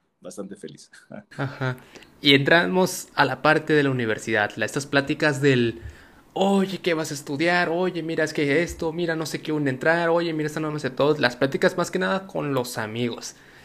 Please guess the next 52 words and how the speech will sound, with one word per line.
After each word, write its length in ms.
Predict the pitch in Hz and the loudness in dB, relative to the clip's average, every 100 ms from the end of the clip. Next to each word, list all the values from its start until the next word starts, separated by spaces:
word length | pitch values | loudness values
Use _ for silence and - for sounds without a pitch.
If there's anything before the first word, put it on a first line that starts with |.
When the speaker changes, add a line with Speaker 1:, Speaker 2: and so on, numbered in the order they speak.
| - - | -10 4
Speaker 2:
¿Cómo 260 | 156 175 | 4 6
fue 160 | - 175 | 4 4
toda 180 | 170 165 | 6 4
esa 120 | 165 | 2
decisión 420 | 151 127 143 139 | 0 0 0 2
contigo 520 | 143 131 135 139 143 | 0 0 6 6 6
y 40 | 135 | 4
tus 180 | 131 113 | 0 -4
amigos? 580 | 110 110 - - - - _ _ _ _ _ _ _ _ - | -2 -4 -4 -12 -16 -20 _ _ _ _ _ _ _ _ -10
Speaker 1:
Híjoles, 420 | 131 127 123 113 | -8 -2 -2 -2
fue 100 | 113 | -4
un 100 | 156 | -4
relajo, 500 | 143 120 123 131 110 | -2 0 -2 -4 -14
porque 600 | - 104 _ 107 107 104 104 | -20 -20 _ -14 -12 -12 -14
ya 580 | 113 123 135 143 143 _ - | -8 -4 -4 -6 -8 _ -12
al 480 | 113 113 110 110 110 | -10 -8 -10 -14 -14
momento 500 | 113 120 131 131 131 | -10 -10 -10 -6 -6
de 60 | |
uno 260 | 123 131 123 | -6 -8 -10
decidir, 640 | 110 101 104 107 117 110 - - _ _ | -10 -14 -14 -12 -10 -10 -14 -20 _ _
y 60 | 98 | -12
más 180 | 107 | -10
bien, 200 | 107 107 98 | -10 -12 -12
o 60 | |
sea, 140 | 87 85 | -14 -16
tener 440 | 98 107 127 135 | -10 -4 -4 -4
que 100 | 110 | -6
decidir, 520 | 98 92 95 113 104 | -6 -10 -10 -8 -6
¿no? 140 | 101 107 | -8 -10
Porque 200 | 98 95 | -12 -16
es 100 | - | -14
casi, 200 | 95 - | -14 -10
casi 180 | 95 | -12
obligación 480 | 98 90 85 - 95 | -12 -16 -18 -16 -14
de 100 | 90 | -16
que 120 | - 92 | -14 -4
ya, 180 | 101 | -4
pues, 160 | 95 - | -4 -10
¿qué, 260 | 104 101 - | -6 -6 -6
qué, 180 | - 107 | -10 -8
qué 100 | - | -4
vas 100 | 117 | -4
a 40 | - | -6
estudiar? 400 | 104 110 127 113 | -8 -2 -2 -2
¿A 40 | |
qué 80 | - | -8
te 100 | - | -20
quieres 240 | - 104 | -12 -12
dedicar 300 | 95 92 104 | -12 -14 -14
toda 160 | - 104 | -12 -12
tu 120 | 110 | -12
vida? 260 | 101 107 | -16 -16